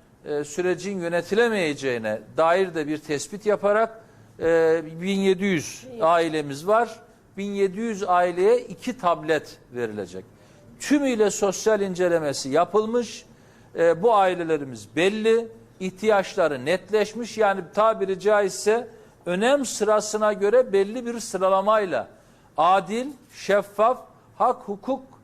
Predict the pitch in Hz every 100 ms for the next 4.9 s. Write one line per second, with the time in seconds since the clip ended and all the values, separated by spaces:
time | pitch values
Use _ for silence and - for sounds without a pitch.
0 | _ _ - 170 170 170 190 202 208 -
1 | 196 185 196 247 254 254 - - 294 277
2 | 220 202 202 190 - 202 214 240 220 202
3 | 185 190 214 220 - 147 107 - - -
4 | _ 160 202 196 185 185 208 196 220